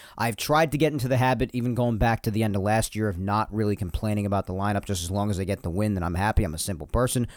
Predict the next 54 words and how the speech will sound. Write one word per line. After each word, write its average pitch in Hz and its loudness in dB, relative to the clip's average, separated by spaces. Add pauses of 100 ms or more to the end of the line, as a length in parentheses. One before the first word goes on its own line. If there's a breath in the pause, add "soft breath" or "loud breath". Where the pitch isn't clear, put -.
(120)
which - -2
in 196 0
the 202 4
end 196 4
of 196 4
the 165 0
day 143 4
is 151 2
true. 117 0 (680 loud breath)
But 180 2
obviously 175 4
when 156 4
I 143 6
see 143 4
certain 139 2
things 131 2
in 113 0
the 113 2
lineup, 117 2
like 104 0
I 104 0
K 101 -2
F - -2
being 117 0
in 113 2
there, 107 4
especially 104 -2
in 95 -4
center 98 -2
field 123 2
when 107 -2
he's 95 -4
never 98 -4
played 104 0
an 98 0
actual 98 0
major 95 0
league 85 -4
game 113 2
in 107 0
there 104 0
before, 131 2 (760 loud breath)
even 180 2
though 175 6
he 156 6
did 131 2
get 135 2
some 117 2
looks - 0
both 117 -2
there 120 0
and 117 0
in 107 -4
left 104 0